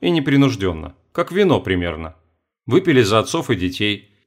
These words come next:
За охоту пуще неволи, а рыбалку пуще охоты. Долго переводил на английский, чтобы был понятен юмор, но вроде справился. За виноделие, за новые горизонты, за женщин,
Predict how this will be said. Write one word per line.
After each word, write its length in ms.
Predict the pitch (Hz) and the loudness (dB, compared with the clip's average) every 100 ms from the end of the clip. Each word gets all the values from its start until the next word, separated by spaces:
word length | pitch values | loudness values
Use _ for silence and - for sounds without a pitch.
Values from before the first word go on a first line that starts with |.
| _ | _
За 220 | - 104 135 | -4 2 2
охоту 340 | 156 160 139 | 4 2 2
пуще 320 | 151 143 135 | 0 -2 4
неволи, 520 | 135 139 180 147 98 - | 6 6 6 4 0 0
а 100 | 117 | 2
рыбалку 420 | 120 135 147 127 | 4 4 4 2
пуще 320 | - 143 - | 0 -2 2
охоты. 500 | 104 - 127 127 113 - _ _ _ | 0 2 0 0 -4 -6 _ _ _
Долго 320 | 101 107 92 92 | -4 -2 0 -2
переводил 420 | 101 98 95 98 | 0 0 0 -2
на 120 | 98 | -2
английский, 420 | 98 110 147 - | -2 0 -2 -2
чтобы 260 | 101 - 101 | -6 -4 -4
был 160 | 101 107 | -2 -2
понятен 420 | 107 104 90 110 | 0 -2 -2 -4
юмор, 400 | 101 92 82 - _ | -2 -4 -4 -10 _
но 120 | - | -6
вроде 240 | 107 107 110 | -4 -2 -4
справился. 580 | - 107 82 85 - - _ _ _ _ | -4 -2 -4 -8 -14 -18 _ _ _ _
За 180 | 107 113 | -2 0
виноделие, 840 | 175 139 107 98 127 117 101 - _ - | 2 2 2 2 2 2 0 -4 _ -10
за 200 | 92 127 | 0 2
новые 300 | 165 139 117 | 4 4 4
горизонты, 680 | 107 101 95 127 - 104 - _ _ _ | 2 0 2 0 0 -6 -8 _ _ _
за 180 | 110 160 | 0 0
женщин, 640 | 120 120 127 - 120 110 | 4 4 4 2 -2 -4